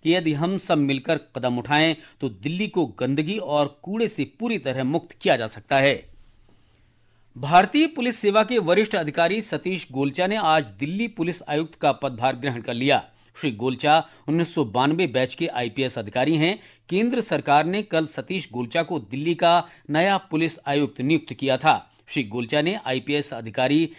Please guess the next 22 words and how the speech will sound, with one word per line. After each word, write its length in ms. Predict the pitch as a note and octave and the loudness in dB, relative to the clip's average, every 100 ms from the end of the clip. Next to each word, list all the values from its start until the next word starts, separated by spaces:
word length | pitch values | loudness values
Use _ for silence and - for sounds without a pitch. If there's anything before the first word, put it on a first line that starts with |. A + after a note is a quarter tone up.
| - - | -14 0
एसबीके 600 | F3 G3+ - C#3 D3+ D#3 | 0 0 -4 -6 -4 -4
सिंह 240 | - E3+ - | -4 -4 -2
का 160 | C3 | -2
स्थान 280 | A#2 - C3+ | -4 -4 -2
लिया 200 | D3 E3 | 2 4
है। 160 | F3 A3 _ - | 4 0 _ -12
श्री 160 | - C3+ | -4 -4
सिंह 240 | - D#3+ | 0 -2
को 140 | E3 E3+ | 0 -4
दिल्ली 360 | G#2+ C3 D3 D#3 | -4 -4 2 4
में 240 | D#3+ E3 - _ - | 4 2 -2 _ 0
होमगार्ड्स 520 | D#3+ D3+ C#3+ E3+ - | 2 6 6 6 4
के 140 | F#3+ C#3+ | -4 -2
महानिदेशक 760 | A#2+ C3 D3+ B2+ C3+ - F3 | -2 -2 -2 -2 -4 -4 -6
के 120 | - A#2+ | -6 -10
पद 240 | - A#2 | -8 -8
के 100 | - | -4
अलावा 400 | C3 C#3+ D3+ D#3+ D#3+ - _ A#2 | 2 4 6 6 4 -4 _ -6
दिल्ली 300 | D3+ G3+ G#3+ | -4 -2 -4
पुलिस 340 | D3+ D3 - B2 | -2 -4 -4 -4
आयुक्त 280 | C#3 D3+ | -2 -2
का 300 | - E3 D#3+ | 2 4 4